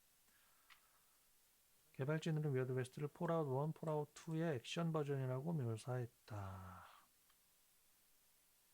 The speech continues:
엑스박스 게임 패스. 엑스박스 게임 패스.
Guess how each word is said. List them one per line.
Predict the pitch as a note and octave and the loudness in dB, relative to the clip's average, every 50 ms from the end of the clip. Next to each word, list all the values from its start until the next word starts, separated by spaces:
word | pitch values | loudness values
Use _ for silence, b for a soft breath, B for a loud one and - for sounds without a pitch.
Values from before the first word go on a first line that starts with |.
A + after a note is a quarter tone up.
| _ _ _ _ - _ _ - _ _ _ _ - _ _ _ - _ - - _ _ - - | _ _ _ _ -20 _ _ -20 _ _ _ _ -20 _ _ _ -20 _ -20 -20 _ _ 0 0
엑스박스 | D#3+ - - - A3+ - - - | 0 2 4 2 2 2 2 2
게임 | - G#3+ G3+ F#3+ | 4 4 4 4
패스. | E3+ E3 C#3+ - - - B2+ G#2+ G2+ - - - - _ _ B B B B B B B B B B B B B B B B B B - | 4 2 -2 -2 -2 -4 -4 -6 -6 -8 -16 -20 -20 _ _ B B B B B B B B B B B B B B B B B B -10
엑스박스 | C#3 C3 - - - - - G#3+ G#3 - - - | -8 -8 -8 -10 -12 -8 -6 -8 -6 -6 -8 -10
게임 | - - G#3 G3+ F3+ E3+ | -6 -4 -2 -2 -2 -4
패스. | - - C#3+ - - - - - B2+ A2+ A2+ | -8 -14 -12 -10 -10 -10 -8 -8 -8 -10 -10